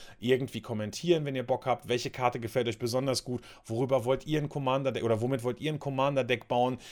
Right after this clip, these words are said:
welche Karten passen hervorragend in eure bestehenden Commander-Decks.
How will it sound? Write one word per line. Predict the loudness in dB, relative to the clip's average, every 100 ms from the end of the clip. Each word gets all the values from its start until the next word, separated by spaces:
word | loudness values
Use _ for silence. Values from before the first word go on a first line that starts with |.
| -4
welche | 0 0
Karten | -2 0 0 -2
passen | -2 -2 0
hervorragend | -2 0 0 4 2 0
in | -2
eure | 0 0
bestehenden | 0 -2 0 0 -2
Commander-Decks. | -2 0 2 2 0 -2